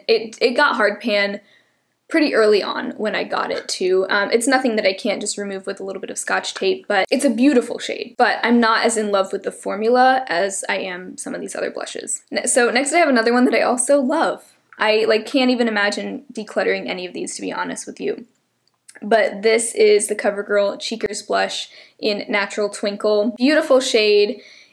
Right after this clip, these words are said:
It's very, very sheer, which is great for me because I am so fair. I need to be light-handed with my blush anyway, so I love when blushes are kind of on the sheer side.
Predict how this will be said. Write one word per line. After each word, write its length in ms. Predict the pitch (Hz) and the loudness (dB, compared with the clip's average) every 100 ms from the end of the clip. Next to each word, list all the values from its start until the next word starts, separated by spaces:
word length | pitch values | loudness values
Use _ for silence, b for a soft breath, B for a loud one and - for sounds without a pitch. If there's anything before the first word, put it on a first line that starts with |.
| B | B
It's 300 | 247 247 - | 0 0 -4
very, 440 | 220 247 254 285 | 2 4 4 4
very 420 | 247 220 214 208 | 4 4 4 2
sheer, 580 | - - 196 - - - b b b | -2 -6 -4 -4 -6 -12 b b b
which 200 | 208 208 | 0 2
is 160 | 214 | 0
great 280 | 226 247 240 | 2 2 2
for 120 | - | -4
me 320 | 196 - - - | -4 -6 -8 -8
because 420 | 190 202 185 185 - | -6 -2 -2 -2 -4
I 260 | 196 190 _ _ _ - | -4 -6 _ _ _ -8
am 160 | 208 208 | -4 -4
so 220 | - 196 | -2 -2
fair. 600 | 190 220 214 214 220 - _ - | 0 2 4 4 2 -4 _ -4
I 80 | |
need 180 | 208 208 | -2 -2
to 80 | 208 | -4
be 340 | 196 190 196 - | -6 -6 -8 -12
light-handed 600 | - 202 196 202 196 196 | -4 -2 0 -2 -2 -2
with 120 | 196 | -4
my 120 | 190 190 | -8 -4
blush 300 | 190 190 - | -4 -4 -6
anyway, 440 | 190 190 208 233 | -10 -4 0 0
so 280 | 247 190 190 | 0 0 0
I 440 | 190 190 196 - - _ - | 0 0 -2 -6 -14 _ -14
love 500 | 196 196 202 233 - | -8 -4 -2 -4 -2
when 160 | 240 | 0
blushes 360 | 240 226 254 254 | 2 2 0 0
are 100 | 233 | 0
kind 180 | 233 240 | -2 -4
of 60 | |
on 80 | 240 | -2
the 80 | 233 | -4
sheer 260 | 240 247 | -2 -2
side. 500 | 247 254 247 254 247 | -2 0 2 2 0